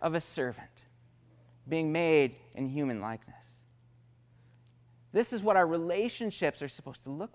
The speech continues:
like. Compare this with what Paul sees in the Philippian church.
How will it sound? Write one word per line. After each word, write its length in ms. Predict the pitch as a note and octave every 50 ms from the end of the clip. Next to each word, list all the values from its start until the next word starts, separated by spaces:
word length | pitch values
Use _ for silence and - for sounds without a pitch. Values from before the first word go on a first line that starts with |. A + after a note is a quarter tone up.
| - -
like. 140 | - - - _ _ _ _ _ _ _ _ _ _ _ _ _ _ _ _ _ - _ _ _ _ _
Compare 380 | - F#3 F3+ G#3+ A3+ A3+ A3+
this 380 | G#3 G3 A3+ B3+ A#3 A3 - - - - -
with 240 | - F3+ F3+ F3+ D#3+
what 440 | F3 F#3 F3 F3 E3+ - - - -
Paul 440 | - - G#3 G#3+ G#3+ G#3+ G#3 G3 F3+
sees 480 | - - - A3+ A#3+ A#3 G#3+ F#3+ D#3 G3
in 180 | F#3+ F#3+ F#3
the 80 | F3+ F3
Philippian 520 | - - F#3 G3 G#3+ G#3+ G#3 G3 F#3 F3
church. 520 | - - - A#3 B3 G#3+ - - - -